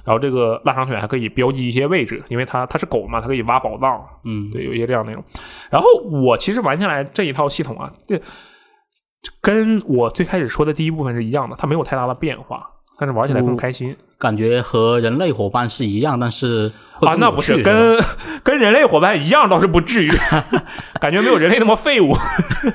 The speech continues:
Speaker 1: <laughs> 因为它可爱嘛，反正它也听不懂你说话，而且它可爱，你就会对它，你就会很容忍它，你知道吧？
Speaker 2: 啊。
Speaker 1: 这是我的一个，一个逻辑。
Speaker 2: 是。
Speaker 1: 然后是这样，它这一次增加的是，呃，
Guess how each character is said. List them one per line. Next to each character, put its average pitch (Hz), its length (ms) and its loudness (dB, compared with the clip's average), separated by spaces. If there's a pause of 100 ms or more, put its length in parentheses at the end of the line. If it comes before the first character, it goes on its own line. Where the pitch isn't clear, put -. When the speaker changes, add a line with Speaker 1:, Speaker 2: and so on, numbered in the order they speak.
(260)
Speaker 1:
<laughs> - 1000 -6
因 165 100 0
为 214 60 0
它 233 80 2
可 - 160 -6
爱 151 180 2
嘛， 104 120 -4
反 117 120 -4
正 139 80 0
它 180 60 -2
也 147 80 0
听 156 160 -2
不 151 60 0
懂 160 100 0
你 - 60 -4
说 151 160 0
话， 156 100 2
而 117 180 -2
且 147 140 2
它 151 140 -2
可 - 180 -2
爱， 139 240 0 (220)
你 113 120 -4
就 127 120 0
会 156 100 0
对 170 160 0
它， 147 340 0
你 147 80 -6
就 156 60 0
会 208 100 6
很 135 200 0
容 143 160 4
忍 135 160 2
它， 117 120 -4
你 110 80 -2
知 - 120 -4
道 123 120 4
吧？ 120 120 2 (180)
Speaker 2:
啊。 139 140 -4
Speaker 1:
这 113 40 4
是 - 80 4
我 127 140 4
的 - 80 2
一 135 160 2
个， 147 280 4
一 131 100 -4
个 156 100 2
逻 117 180 2
辑。 120 280 -6
Speaker 2:
是。 - 400 -8
Speaker 1:
然 165 100 2
后 311 80 2
是 311 60 -2
这 359 80 0
样， 170 180 2
它 214 220 0
这 226 160 -2
一 175 100 2
次 165 300 0
增 170 200 -2
加 165 160 2
的 165 140 0
是， 139 320 -2 (480)
呃， 113 580 0